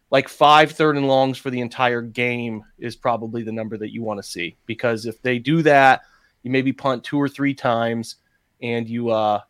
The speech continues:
you, you know, you save face on a lot of those crippling sacks or, or turnovers that can come from those types of scenarios, right? Where,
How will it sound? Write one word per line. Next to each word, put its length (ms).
you, 140
you 140
know, 100
you 100
save 340
face 360
on 100
a 40
lot 200
of 60
those 300
crippling 540
sacks 580
or, 440
or 280
turnovers 560
that 160
can 140
come 280
from 460
those 260
types 320
of 100
scenarios, 720
right? 200
Where, 220